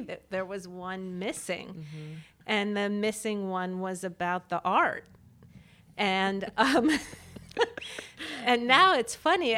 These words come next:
Speaker 1: but, and at, at the time, it wasn't, uh, you know, I never felt defensive or challenged, but it <laughs> was just, it was just so perfect. <clears throat> It was so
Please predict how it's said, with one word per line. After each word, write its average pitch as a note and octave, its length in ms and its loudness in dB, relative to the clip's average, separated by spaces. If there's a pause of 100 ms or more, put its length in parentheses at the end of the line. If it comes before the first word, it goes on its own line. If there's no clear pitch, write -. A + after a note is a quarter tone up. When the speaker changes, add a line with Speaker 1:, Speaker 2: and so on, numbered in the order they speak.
Speaker 1:
but, A3+ 220 2
and C4+ 180 2
at, C4+ 180 -4
at A#3 180 0
the A#3+ 100 -4
time, D#4+ 480 -2
it B3 160 -2
wasn't, F4 400 0 (100)
uh, A#3 180 -2
you B3+ 140 0
know, A#3+ 100 2
I A#3 80 2
never C#4+ 380 0
felt - 360 -2
defensive A#3 680 0
or F#3+ 80 0
challenged, B3 720 -4
but - 140 0
it F#3 140 -4
<laughs> - 0 -
was - 120 4 (560)
just, - 640 -2
it E4+ 140 -12
was F4 140 0 (200)
just - 520 -12
so D4 300 -4 (380)
perfect. - 760 2 (140)
<clears throat> F3+ 380 -12
It A#3 60 -8
was A#3+ 240 -2
so B3 200 -2